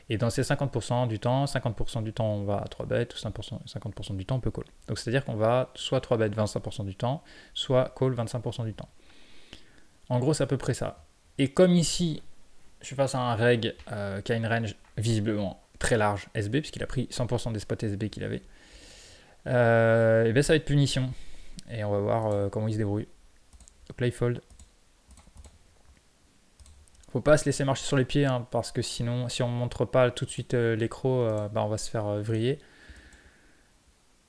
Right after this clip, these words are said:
Et donc ce genre de main-là, c'est pas bon à call, euh, de temps en temps. On peut, donc là, dans les spots comme ça, où on pense que le, le joueur a une range très large,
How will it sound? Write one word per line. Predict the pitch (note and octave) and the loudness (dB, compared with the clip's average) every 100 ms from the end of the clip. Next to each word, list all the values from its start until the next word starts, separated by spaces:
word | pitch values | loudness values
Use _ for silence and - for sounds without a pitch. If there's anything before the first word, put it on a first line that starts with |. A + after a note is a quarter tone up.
| _ _ | _ _
Et | - A2 A2 | -4 -2 -2
donc | A2+ - | -2 -2
ce | |
genre | A#2+ A#2 | 0 2
de | A#2+ | 2
main-là, | A#2+ A#2 A#2+ B2 A#2 | 4 6 6 6 4
c'est | - | 0
pas | G#2+ G#2+ | -2 -2
bon | A2 | 0
à | G2+ | 0
call, | - A#2 A#2 | 2 2 2
euh, | G2 G2 G2 | 0 -4 -6
de | - - | -8 -6
temps | B2 A2 | -2 -2
en | G#2 | 0
temps. | A2 C3 - | -2 -2 -6
On | A#2 | -10
peut, | - A2+ | -6 -4
donc | A2 A2 | -4 0
là, | B2 | 0
dans | A#2 | 0
les | |
spots | G#2+ A#2 | -2 -4
comme | - G#2+ | -4 -4
ça, | - A#2+ B2 | 0 0 0
où | |
on | A2+ G#2 | -2 -2
pense | B2 B2 | -2 -2
que | A2 | -4
le, | G#2 | -6
le | G2+ G#2 | -4 -4
joueur | G#2+ A#2+ | -2 -2
a | G#2+ | -2
une | |
range | G#2 G2 | -6 -6
très | - | -4
large, | G#2+ B2 A#2+ | -2 -2 -4